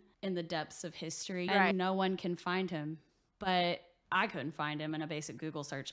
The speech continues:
Speaker 1: obviously, but actual ancestry people that have tried to trace him
Speaker 2: Is there a
Speaker 1: haven't been able to
Speaker 2: possibility
Speaker 1: find him.
Speaker 2: maybe that he was going by a pseudonym, maybe?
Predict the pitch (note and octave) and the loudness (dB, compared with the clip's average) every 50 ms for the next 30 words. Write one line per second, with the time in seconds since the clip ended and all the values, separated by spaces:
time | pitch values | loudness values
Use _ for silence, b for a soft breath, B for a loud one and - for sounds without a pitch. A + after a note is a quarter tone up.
0 | - - D#3+ D3+ D3 D#3+ D3+ - - - D#3+ D3 D#3+ E3 D#3 C#3+ - - - F3+ | -6 -6 -4 -4 -4 -4 -4 -4 -2 -2 0 0 2 2 2 2 0 -2 -4 -6
1 | F3 - - - F#3 E3+ D#3+ F3+ F3 E3 E3+ - - D3+ D3 - - - F3+ D3+ | -4 -4 -4 -6 -6 -4 -2 0 0 0 0 0 0 -2 -2 -2 -4 -2 -2 -4
2 | D#3 - - E3+ - - D#3 D3+ D#3 D3 D3 D3+ - - F3 D3+ C#3+ D#3 - - | -2 -4 -4 -6 -4 -2 -2 -2 0 -2 -2 -4 -4 -2 -2 -2 -2 -2 -4 -4
3 | D3+ D3 D#3+ D#3+ b b b - - - G#3 F#3 E3+ E3+ - - - F3+ D3 C#3 | -4 -4 -6 -6 b b b -6 -2 0 2 2 2 2 0 -2 -2 -2 0 0
4 | C#3 D#3 E3 - _ _ _ _ _ _ _ - A#3 A#3 A#3 C4 B3 G3 F3 - | 0 -2 -2 -6 _ _ _ _ _ _ _ 4 4 4 6 4 4 4 6 6
5 | A#3+ A#3+ A#3 - - A#3 A3+ A3 A3+ G#3+ G#3 G#3 G#3 G3+ A3 A3+ A3 G3+ - G#3 | 4 4 4 2 2 2 2 2 0 0 2 2 2 2 2 0 0 2 4 6
6 | F#3+ F3+ - - _ _ _ _ - A3+ A3 G#3+ G#3+ - G3 G3 G3 G3 F#3 F#3+ | 6 6 4 2 _ _ _ _ -2 0 0 2 2 4 2 2 4 4 4 4
7 | F#3+ F#3+ F#3 F3 F3 F3 F3 E3+ F3+ - - A#3+ A#3+ A#3+ A#3+ B3+ C4 C4+ C#4+ D#4 | 4 6 6 6 6 4 4 2 0 0 2 2 2 4 2 2 2 2 2 0
8 | - _ B B B B B B B B B B - C4 C4+ C4 D4+ D4+ | -2 _ B B B B B B B B B B -2 -2 0 0 2 4